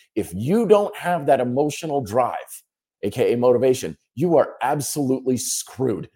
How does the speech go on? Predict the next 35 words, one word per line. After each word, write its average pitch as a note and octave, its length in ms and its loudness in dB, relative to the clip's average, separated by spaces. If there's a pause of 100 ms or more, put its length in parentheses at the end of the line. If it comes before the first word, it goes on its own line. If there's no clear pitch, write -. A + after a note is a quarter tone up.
There C3+ 160 6
is F2 140 2
not G#2 180 0
a E2 120 -8
chance F#3 480 -4
in G3+ 120 -6
hell F#2+ 520 2 (260)
you're C#3 140 2
going C#3 300 0
to A#2+ 120 -4
have A2 380 -4
the G2+ 80 -4
consistent, B2+ 800 -6 (460)
worthwhile A2 840 2 (420)
actions - 680 -4 (320)
that's B2 200 0
going A2+ 280 -2
to G#2+ 320 0
achieve G2+ 360 -6
what G#2 160 -2
you G2 80 -6
want. G2 260 -4
And A2 80 -4
even C3+ 160 0
if A#2+ 140 -6
you G#2 80 -2
do, A3+ 360 4 (160)
it's G#2 140 -6
not A#2+ 160 0
gonna A#2+ 140 0
last F#2+ 240 0
very E2 180 -4
long. - 200 -12 (760)
So - 120 -8
you C3+ 240 0